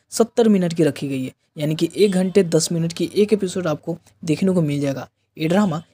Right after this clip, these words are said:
इसी साल आपको Netflix में देखने को मिल जाएगी। अब लिस्ट में जो ग्यारहवें नंबर पे ड्रामा था जिसका नाम है एक्सीडेंटल नार्को। यदि बात करें इस ड्रामे में एपिसोड्स वगैरह की, तो इसमें आपको टोटल छः एपिसोड देखने को मिलेंगे। पचास मिनट की एपिसोड की रनिंग टाइम रखी गई है,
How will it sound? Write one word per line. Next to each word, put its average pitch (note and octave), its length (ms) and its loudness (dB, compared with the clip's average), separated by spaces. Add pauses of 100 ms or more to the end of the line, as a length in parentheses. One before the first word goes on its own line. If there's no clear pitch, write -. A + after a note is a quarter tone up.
(120)
इसी B3+ 180 2
साल A#3+ 180 4
आपको A3 220 4
Netflix E3+ 560 0
में F#3 120 -6 (140)
देखने D#3 300 0
को B3+ 160 -8 (200)
मिल D3 180 -2
जाएगी। C3+ 260 -6 (260)
अब E3+ 140 0
लिस्ट A#3+ 160 6
में C#4 100 4
जो B3+ 160 6
ग्यारहवें G3+ 300 6
नंबर F#3 200 4
पे F3+ 120 4
ड्रामा D#3+ 280 2
था E3 100 0
जिसका D#3 300 0
नाम E3 120 6
है D#3 180 8
एक्सीडेंटल F3+ 500 2
नार्को। D3+ 500 -6 (380)
यदि D3 140 -2
बात A#3 220 0
करें B3 160 2
इस G#3 120 0
ड्रामे G3 240 2
में F#3+ 140 0 (100)
एपिसोड्स G3 440 -4
वगैरह D#3 260 0
की, E3 200 -4 (280)
तो G#3 60 -8
इसमें A3 200 4
आपको A3 160 0
टोटल A#3+ 280 2
छः A3 200 2
एपिसोड G3 400 2
देखने D#3+ 240 0
को E3 100 4
मिलेंगे। D#3+ 360 0 (420)
पचास C4+ 380 -2
मिनट C4 200 4
की B3+ 120 -2
एपिसोड A3 540 4
की - 120 -4
रनिंग D#3 280 0
टाइम D#3 240 -6 (140)
रखी C#3+ 220 -12
गई C#3 160 -4
है, C3+ 100 -10